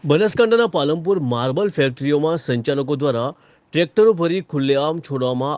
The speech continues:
આવતી સ્લરી સામે કાર્યવાહી ક્યારે થશે? ખુલ્લેઆમ રોડ ઉપર સ્લરીના ટ્રેક્ટરો ભરી જતા જી પી સી બીના અધિકારીઓ કેમ ચૂપ બેઠા છે? શું આ સ્લરી માટે જી પી સી બી દ્વારા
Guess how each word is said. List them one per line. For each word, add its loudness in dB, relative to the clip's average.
આવતી -6
સ્લરી -2
સામે -2
કાર્યવાહી 0
ક્યારે 0
થશે? -6
ખુલ્લેઆમ 2
રોડ 2
ઉપર 0
સ્લરીના -2
ટ્રેક્ટરો -6
ભરી -2
જતા -4
જી -4
પી -2
સી -4
બીના 0
અધિકારીઓ -2
કેમ -2
ચૂપ 0
બેઠા -2
છે? -6
શું -2
આ 4
સ્લરી -2
માટે 0
જી -6
પી -4
સી -4
બી 0
દ્વારા 2